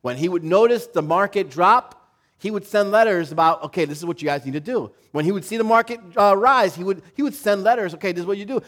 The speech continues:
So he was, he was still very in touch with what was happening,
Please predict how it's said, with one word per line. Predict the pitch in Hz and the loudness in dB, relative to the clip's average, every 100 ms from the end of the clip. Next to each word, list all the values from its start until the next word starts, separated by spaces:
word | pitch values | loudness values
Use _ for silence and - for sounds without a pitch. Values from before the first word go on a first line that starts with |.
| 226 190 | -12 -8
So | 190 | -2
he | 226 | 0
was, | 285 208 - _ | 0 -2 -10 _
he | 233 | -4
was | 220 | -4
still | 214 - 277 294 277 | -6 -4 0 2 2
very | 208 180 247 269 269 | 0 0 4 2 0
in | 226 220 | -4 -6
touch | - 220 196 156 - | -6 -2 -2 -4 -8
with | 160 156 | -8 -4
what | 156 175 | -2 -2
was | 175 175 | -6 -12
happening, | 143 190 185 135 110 107 120 | -4 -4 -4 -6 -10 -10 -12